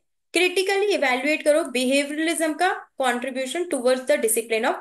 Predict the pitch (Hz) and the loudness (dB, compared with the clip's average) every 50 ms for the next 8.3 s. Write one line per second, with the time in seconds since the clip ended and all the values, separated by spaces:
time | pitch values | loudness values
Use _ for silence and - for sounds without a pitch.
0 | - 254 220 202 202 202 208 208 - 320 392 - - _ _ _ - - 247 160 | 0 0 0 0 -2 -6 -4 -2 0 0 0 -2 -8 _ _ _ -4 -2 -2 -2
1 | - - - - - - _ _ - 311 311 302 381 381 381 - _ - - _ | -2 -8 -12 -14 -16 -18 _ _ -4 -4 -2 0 -2 -2 -2 -8 _ -20 -20 _
2 | _ _ _ _ - 302 302 302 277 285 285 285 311 339 339 370 359 359 339 277 | _ _ _ _ 6 6 6 6 6 4 2 4 2 2 2 0 0 2 0 0
3 | 285 302 330 277 330 320 277 349 349 311 277 262 - 311 311 302 311 294 262 254 | 0 -2 -4 -4 -6 -4 -4 -4 -4 -4 -8 -6 -4 -2 0 0 2 0 0 0
4 | 254 294 294 320 349 339 339 277 254 240 277 302 294 320 311 311 311 311 294 285 | 0 -2 -2 -2 -2 -2 -2 -2 -2 -4 -6 -6 -2 -2 -2 -2 0 0 0 0
5 | 285 285 311 277 240 233 233 233 254 269 269 262 262 - 247 240 - - 370 370 | 0 0 -2 -2 0 -2 -2 -2 -2 -4 -6 -6 -8 -10 -10 -10 -10 -12 -8 -8
6 | - - 277 262 269 277 269 269 269 277 254 247 254 240 240 240 277 277 269 240 | -6 -4 -4 -2 -2 -2 -2 -2 -4 -6 -6 -4 -4 -2 -2 -4 -6 -6 -4 -4
7 | 220 220 226 220 226 - 254 254 254 254 214 208 214 233 240 - 269 247 226 220 | -2 -2 -4 -4 -4 -4 -4 -4 -2 -4 -4 -4 -4 -8 -6 -4 -2 -2 -2 -2
8 | - 247 254 - - | -4 -6 -6 -8 -12